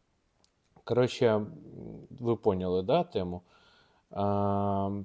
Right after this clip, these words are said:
всі трошечки не розуміють, чому це у нас з двадцяти семи років було взагалі призив з перший рік війни і другий, і потім трошечки спустили до двадцяти п'яти. А,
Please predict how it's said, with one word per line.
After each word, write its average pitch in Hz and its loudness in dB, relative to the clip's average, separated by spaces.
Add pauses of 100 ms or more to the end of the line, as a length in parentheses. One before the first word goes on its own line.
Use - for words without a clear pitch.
(680)
всі 180 0
трошечки 123 2
не 123 2
розуміють, 104 2
чому 107 -4
це 104 -6
у 95 -2
нас 95 -4
з - -20
двадцяти 101 -8
семи 98 -4
років 120 2
було 95 -2 (160)
взагалі 95 -4
призив 92 -8 (180)
з - -20
перший 85 -8
рік 98 -8
війни 110 -4
і 92 -8
другий, 101 -2 (420)
і 107 -4
потім 107 -2
трошечки 110 -2
спустили 107 -2
до 104 -2
двадцяти 104 -4
п'яти. 160 -2 (880)
А, 104 2